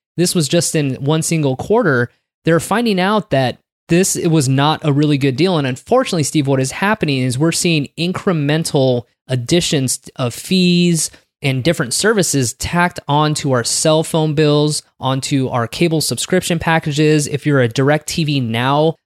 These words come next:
uh, consumer at this point, you're gonna see a price hike in that.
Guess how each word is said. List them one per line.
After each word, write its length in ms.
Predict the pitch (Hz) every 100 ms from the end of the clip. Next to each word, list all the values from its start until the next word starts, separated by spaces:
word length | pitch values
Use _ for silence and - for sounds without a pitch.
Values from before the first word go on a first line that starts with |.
| -
uh, 260 | 123 123 120
consumer 580 | - 131 - 160 185 180
at 100 | 151
this 180 | 156 -
point, 340 | - 165 170
you're 100 | 147
gonna 220 | 139 139
see 560 | 123 - 143 139 156 175 _ _ _
a 100 | -
price 300 | 127 - 147
hike 300 | - 156 156
in 160 | 147 117
that. 360 | 113 151 -